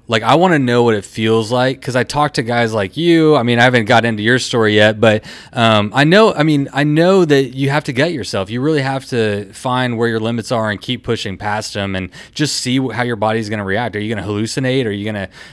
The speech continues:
you know, get your tendon, uh, your Achilles that flares up? I mean, what's gonna happen? Um, and certainly when I did the race the first time, I had all kinds of ailments, but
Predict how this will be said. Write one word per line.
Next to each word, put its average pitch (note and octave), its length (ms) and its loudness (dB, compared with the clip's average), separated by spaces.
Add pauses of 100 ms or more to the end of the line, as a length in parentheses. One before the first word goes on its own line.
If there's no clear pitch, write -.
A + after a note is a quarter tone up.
you A#2 100 -8
know, G2+ 160 -4
get A2 200 -4
your G#2 120 -2
tendon, A#2 560 -4
uh, G2+ 160 0
your G2 300 -2
Achilles A#2+ 500 -2
that A2 140 -4
flares A#2+ 420 -4
up? A#2+ 280 -2
I A#2 40 -4
mean, G#2 180 -4
what's C3+ 160 -2
gonna C3+ 200 -6
happen? G2+ 460 -8 (400)
Um, G2+ 540 -4
and A#2 100 -4
certainly E3 360 0
when B2 140 0
I A2+ 80 0
did A#2 140 -2
the A2+ 100 2
race A2 200 0
the - 60 -10
first C#3 300 -2
time, F#2+ 220 -2
I A#2+ 80 0
had A2 160 -2
all G#2 140 0
kinds A2+ 320 -6
of F2+ 80 -6
ailments, F#2 480 -4
but G2+ 380 -2